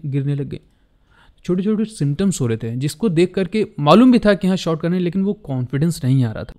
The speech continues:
कोई भी ट्रेड एग्जीक्यूट नहीं हुआ आज। तो ये तो बात हो गई हमारी इसकी, हिंडाल्को की। अब आज की वीडियो में जो हम चीज़ बताने की आपको कोशिश कर रहे हैं कि कौन से ऐसे ट्रेड्स होते हैं या किस तरह से हम लोग अपने स्टॉप लॉस को हिट होने से बचा सकते हैं। कैसे पता चलेगा अपना कि स्टॉप लॉस हिट होगा या नहीं?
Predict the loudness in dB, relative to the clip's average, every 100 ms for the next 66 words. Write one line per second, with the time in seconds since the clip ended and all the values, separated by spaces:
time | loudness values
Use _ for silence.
0 | 2 4 6 4 2 2 2 -2 -4 -4
1 | -2 -4 -6 -10 -16 _ _ _ -4 2
2 | 6 6 6 2 2 2 4 4 4 2
3 | 0 -8 -8 _ _ -2 -2 -2 -4 -6
4 | -8 -16 _ -6 -6 -2 -2 -2 -2 -2
5 | 0 -2 -2 -2 -2 -2 -2 -2 0 0
6 | -2 -6 -10 -12 -12 -10 -10 -10 -12 -10
7 | -12 _ -6 -2 -2 -4 -4 -6 -2 -2
8 | -2 -4 -2 -2 -4 -12 -8 -6 -2 -2
9 | 0 -2 -2 -2 0 -2 -2 -2 -2 -6
10 | -6 -4 -4 0 2 2 -2 -6 -6 -6
11 | -8 -12 -18 -20 _ _ 4 4 0 -4
12 | -2 -2 -2 -4 -6 -6 -8 -8 -8 -8
13 | -8 -6 -6 -6 -8 -10